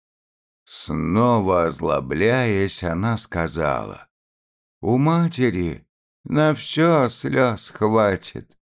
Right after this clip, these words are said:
на все. Коль у вас есть мать, она это знает,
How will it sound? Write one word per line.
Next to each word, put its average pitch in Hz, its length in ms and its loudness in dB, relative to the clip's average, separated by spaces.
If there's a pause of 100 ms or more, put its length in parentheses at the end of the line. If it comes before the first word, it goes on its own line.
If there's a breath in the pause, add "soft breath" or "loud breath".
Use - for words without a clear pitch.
(140)
на 151 340 2 (120)
все. - 720 -2 (520)
Коль 95 220 4
у 101 120 6
вас 120 360 0
есть 107 460 0
мать, 113 520 -2 (460)
она 156 420 0
это 95 320 -4
знает, 85 920 -4